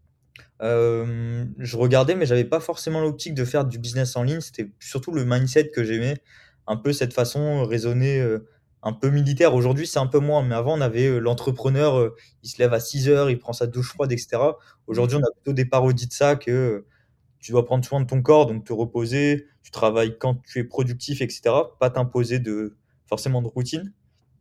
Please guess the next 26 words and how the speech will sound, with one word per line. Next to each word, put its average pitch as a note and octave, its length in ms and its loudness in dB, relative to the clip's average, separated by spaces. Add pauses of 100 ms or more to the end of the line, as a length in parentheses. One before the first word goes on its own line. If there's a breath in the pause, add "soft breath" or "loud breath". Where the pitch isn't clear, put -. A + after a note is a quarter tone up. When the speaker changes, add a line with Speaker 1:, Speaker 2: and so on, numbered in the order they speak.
(420)
Speaker 1:
Mais B2+ 120 0
du B2 140 -2
coup, D#3+ 260 2
euh, B2+ 160 4
ouais, C3+ 200 4
à C3+ 160 0
force C#3+ 240 2
de C3 100 2
me C3 180 2
former D3+ 380 2
sur C3 260 -4
le, A#2+ 220 0
la A#2 120 0
partie A#2 280 -6
mindset, B2+ 380 4 (560 soft breath)
je - 80 -20
pense C3+ 220 -2
que C3+ 80 -4
ça B2+ 120 -2
s'est B2 180 -4
développé C3 380 0
un D#3 80 2
petit C#3 140 -8
peu C#3 120 -2
tout C3 140 -10
seul. E3+ 360 4